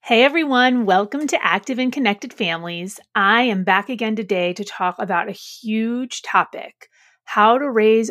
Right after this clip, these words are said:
our families in the midst of a very well-known and well-documented mental health crisis for kids,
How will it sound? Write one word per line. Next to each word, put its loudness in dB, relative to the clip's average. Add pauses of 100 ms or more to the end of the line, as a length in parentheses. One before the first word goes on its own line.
our 2
families -2
in -2
the -2
midst -4
of -4
a -4
very 2
well-known 0
and -10
well-documented 0 (320)
mental 2
health 0
crisis -4
for -10
kids, 0